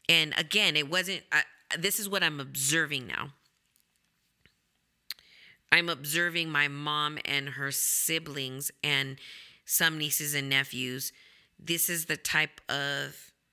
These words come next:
um, character traits, I guess you can say. No. Um,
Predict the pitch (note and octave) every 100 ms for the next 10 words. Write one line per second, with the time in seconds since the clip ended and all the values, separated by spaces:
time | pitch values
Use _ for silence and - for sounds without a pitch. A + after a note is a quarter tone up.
0 | _ _ _ _ - D3 C#3 C3+ C3 A#2
1 | B2 D3+ _ _ _ _ _ - - _
2 | _ _ _ _ _ _ _ _ _ -
3 | - E3+ F#3+ - A#3 A3 C4 A3+ - A#3
4 | A3+ A#3 C4 B3 A#3 - A3+ - - F#3
5 | D#3 - - - - _ F#3+ F3 D#3 C#3+
6 | C#3